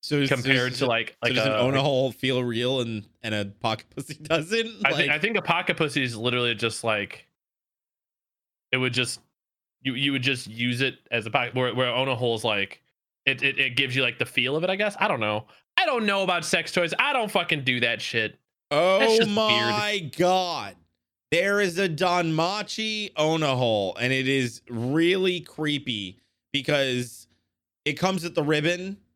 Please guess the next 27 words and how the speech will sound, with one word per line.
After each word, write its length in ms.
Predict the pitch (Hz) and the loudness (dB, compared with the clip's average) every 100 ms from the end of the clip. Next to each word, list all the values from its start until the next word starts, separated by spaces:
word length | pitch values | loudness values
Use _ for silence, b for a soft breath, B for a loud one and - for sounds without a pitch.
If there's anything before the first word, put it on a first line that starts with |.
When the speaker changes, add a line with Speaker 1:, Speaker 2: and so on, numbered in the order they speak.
| _ _ _ _ _ | _ _ _ _ _
Speaker 1:
but 180 | - 165 | 0 0
that's 220 | 156 156 | 0 -2
not 180 | 165 156 | -2 -2
what's 140 | 143 - | -4 -4
creepy 280 | 151 135 | -4 -2
about 200 | 131 110 | 0 0
it. 80 | 92 | 0
What's 140 | 123 - | -4 -6
creepy 400 | - 233 208 190 | -2 -2 0 -2
about 300 | 151 135 123 | 0 0 0
it 260 | 120 - _ _ _ _ _ - | -2 -6 _ _ _ _ _ -6
is 240 | 156 135 | -4 -4
that, 440 | 135 147 143 131 - _ _ _ _ _ _ _ _ - | -2 0 0 -2 -6 _ _ _ _ _ _ _ _ -4
like, 220 | 139 143 131 | 0 0 0
the 120 | 147 | 0
article 420 | 143 156 160 147 | 2 2 2 2
that 120 | 135 127 | 2 0
I 100 | 120 | 0
found, 640 | 131 117 107 101 101 - - | 0 2 2 0 -4 -10 -4
um, 560 | 117 113 104 98 90 - _ _ - B B _ _ _ _ _ - | -2 0 -2 -4 -8 -14 _ _ -20 B B _ _ _ _ _ -4
it, 340 | 139 131 135 147 | -2 -4 -8 -4
uh, 580 | 123 117 110 104 98 104 - _ _ _ _ _ _ _ _ _ - | -2 0 0 -2 -2 -6 -14 _ _ _ _ _ _ _ _ _ -2
like, 220 | 151 151 120 - _ _ - | -2 -2 -12 -20 _ _ -8
the 60 | 131 | 0
dude's 260 | 156 135 | 0 0
holding 340 | 139 147 139 113 | 0 2 0 -2
it, 160 | 90 | -8